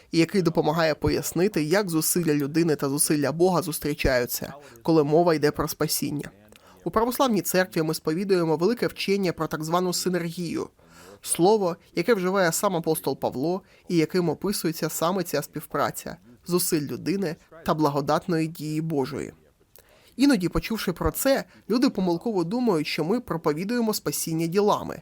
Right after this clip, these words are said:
але це зовсім не так. Православна церква навчає рівно того,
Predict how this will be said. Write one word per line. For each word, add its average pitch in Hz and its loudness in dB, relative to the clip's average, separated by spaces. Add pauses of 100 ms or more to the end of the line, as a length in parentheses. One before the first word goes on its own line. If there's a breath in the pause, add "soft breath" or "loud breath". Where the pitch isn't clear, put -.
(220 loud breath)
але 175 2
це 196 0
зовсім 160 0
не 185 0
так. - -6 (540 soft breath)
Православна 170 2
церква 151 0
навчає 175 -2
рівно 196 0
того, 156 0